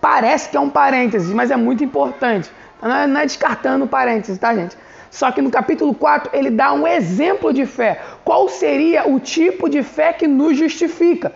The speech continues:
O capítulo quatro de Romanos, ele só fala só sobre Abraão. Ele vai falando sobre a fé que Abraão teve, foi a fé que o justificou.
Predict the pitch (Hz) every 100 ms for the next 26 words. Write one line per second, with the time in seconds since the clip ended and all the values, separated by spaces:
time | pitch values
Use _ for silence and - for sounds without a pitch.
0 | - - - - 220 214 330 320 269 302
1 | 330 294 269 269 254 302 311 285 285 302
2 | - 294 - 330 - 311 302 302 302 302
3 | 285 277 220 - - - - 196 240 247
4 | 269 269 277 - 277 269 285 269 - -
5 | 294 359 - 311 294 285 269 254 240 233
6 | 240 262 302 381 - - 302 330 - -
7 | 269 262 302 - - 302 302 359 440 -
8 | - 381 539 - 320 320 277 -